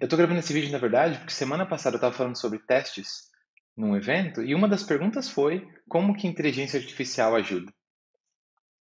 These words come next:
Então, veja só, foi uma pergunta que eu nunca tinha recebido antes numa palestra sobre testes, e agora tá ficando mais popular. E inteligência artificial pra engenharia de software não é super novo. Pra falar a verdade, até um, um pouco antigo,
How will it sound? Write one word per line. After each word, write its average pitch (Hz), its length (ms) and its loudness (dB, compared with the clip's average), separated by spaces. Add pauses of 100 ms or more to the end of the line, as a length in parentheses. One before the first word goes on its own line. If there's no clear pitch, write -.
Então, 113 180 4
veja 117 220 6
só, 110 160 2
foi 117 120 0
uma 127 120 2
pergunta 139 260 2
que - 60 0
eu 127 80 2
nunca 196 180 0
tinha 170 160 -4
recebido 127 440 -2
antes 123 360 -6 (320)
numa 123 220 2
palestra 120 320 4
sobre 113 240 0
testes, 104 420 0
e 151 60 0
agora 131 240 4
tá 123 80 -8
ficando 117 240 -4
mais 107 160 0
popular. - 580 -4 (920)
E 170 340 0
inteligência 196 460 6
artificial 156 460 0
pra 147 100 2
engenharia 131 240 0
de 127 80 -6
software 151 300 0
não 160 240 0
é 156 340 0 (720)
super 131 300 4
novo. 101 440 0 (720)
Pra 143 120 0
falar 151 180 4
a - 20 8
verdade, 143 300 4
até 147 160 -2
um, 196 80 -2 (220)
um - 200 -14
pouco 233 220 0
antigo, 156 500 -2